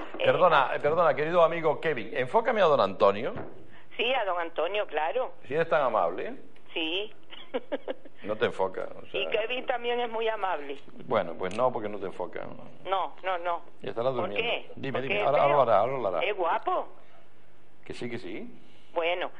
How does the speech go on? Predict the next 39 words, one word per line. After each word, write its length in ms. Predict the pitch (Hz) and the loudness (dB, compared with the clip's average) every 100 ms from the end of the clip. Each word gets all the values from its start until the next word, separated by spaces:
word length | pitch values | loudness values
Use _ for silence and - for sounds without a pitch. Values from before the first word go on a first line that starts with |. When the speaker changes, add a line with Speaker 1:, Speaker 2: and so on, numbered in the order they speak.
| - - | -10 -4
Speaker 1:
mire, 320 | 202 226 143 - - - | -4 -2 -4 -6 -10 -4
eh, 260 | 185 190 196 208 | -2 0 0 0
yo 80 | |
le 120 | 247 269 | 0 0
voy 140 | 277 | 2
a 180 | 269 254 | 0 0
primero 360 | 240 240 254 | -2 -2 0
a 80 | 269 | 0
preguntar. 420 | 240 220 214 220 | -2 -2 -2 -2
Yo 160 | 214 254 | -2 -2
tengo 380 | 285 285 269 254 | 0 0 0 0
un 140 | 233 | 0
neumólogo 600 | 220 214 220 220 233 226 | -2 0 0 -2 0 0
que 100 | 208 | 0
es 200 | 220 226 | -2 -2
una 320 | 202 220 233 233 | -8 -4 -2 -2
maravilla, 640 | 208 185 185 220 170 165 | 0 0 -2 -4 -2 -2
que 100 | 165 | -2
me 100 | 175 | -4
atiende 440 | 170 196 226 233 | -4 -4 -2 -2
de 120 | 233 214 | -2 -2
maravilla. 580 | 175 156 170 185 143 - - - - - - | -2 -2 -2 -6 -8 -8 -8 -10 -10 -10 -4
Yo 140 | 185 220 | -2 0
voy 180 | 247 | 0
una 180 | 247 226 | 0 0
vez 140 | 214 208 | -2 -2
al 160 | 175 | 0
año 240 | 185 220 233 | 0 -2 -2
a 20 | |
hacerme 320 | 196 185 170 | -2 -4 -4
espirometrías 1040 | 165 143 165 156 175 185 233 262 262 254 226 | -6 -6 -4 -2 -4 -4 -4 -2 -2 -2 -4
y 100 | 185 | -2
todo 280 | 185 170 | 0 0
eso. 300 | 139 131 - - - - - - - - - - - | 0 -2 -6 -10 -10 -8 -10 -10 -10 -10 -8 -8 -6
Entonces 440 | 196 - 269 320 311 | -4 -2 -2 -2 -2
resulta 720 | 302 302 320 302 - 247 302 - - - - - - | -2 -2 -2 -2 -4 -4 -4 -8 -8 -8 -8 -8 -4
que 160 | 202 208 | -2 0
yo 160 | 233 | -2
tengo, 500 | 233 247 240 175 - | -2 -2 -2 -2 -4